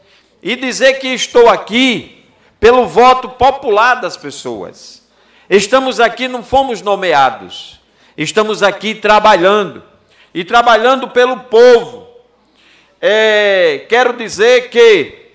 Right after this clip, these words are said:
aquela linha de crédito que nós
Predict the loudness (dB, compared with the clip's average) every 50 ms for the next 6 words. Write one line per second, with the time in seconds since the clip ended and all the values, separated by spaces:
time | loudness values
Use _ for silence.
0 | _ _ _ _ _ _ _ _ _ _ _ _ _ _ _ _ _ _ _ _
1 | -20 _ _ -20 _ _ -20 -8 0 0 0 0 -2 -2 0 2 4 4 4 2
2 | 2 0 -2 -2 -2 -2 -4 -10 -8 -4 0 2 4 4 4 2 0 -6 -8 -8
3 | -8 -8 -8 -8 -10 -10 -2 2 4 6 6 4 4 0 -4 -8 -14 -18 -18 -20
4 | _